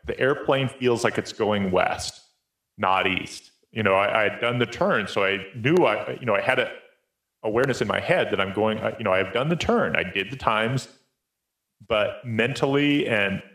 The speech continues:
you know, in terms of just the feel, I, uh, I actually, I, I'll call it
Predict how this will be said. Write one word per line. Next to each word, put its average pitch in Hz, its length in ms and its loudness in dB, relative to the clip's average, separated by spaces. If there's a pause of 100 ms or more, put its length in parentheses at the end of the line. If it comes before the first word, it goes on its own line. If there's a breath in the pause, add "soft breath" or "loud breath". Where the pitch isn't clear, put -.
you 123 80 -6
know, 98 120 2
in 107 140 -4
terms 123 320 0
of 107 60 -8
just - 220 -6
the 107 60 -2
feel, 98 800 2 (600)
I, 101 220 2
uh, 95 360 2 (320)
I 107 100 2
actually, 117 380 0
I, 117 160 2 (160)
I'll 131 240 2
call 190 160 4
it 120 80 -2